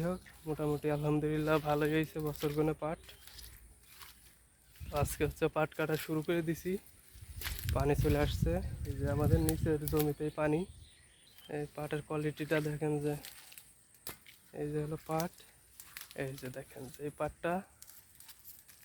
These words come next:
এই যে, এই দেখেন যে গুড়া থেকে মরে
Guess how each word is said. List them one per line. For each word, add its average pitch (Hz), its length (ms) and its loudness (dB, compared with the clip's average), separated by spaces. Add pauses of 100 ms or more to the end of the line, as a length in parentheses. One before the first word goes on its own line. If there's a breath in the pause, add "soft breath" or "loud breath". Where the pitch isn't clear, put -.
(640)
এই 139 140 -4 (100)
যে, 120 100 -6 (1500 loud breath)
এই 147 100 -2
দেখেন 156 340 -4
যে 160 60 0 (120)
গুড়া 170 240 4
থেকে - 280 -10
মরে 156 220 4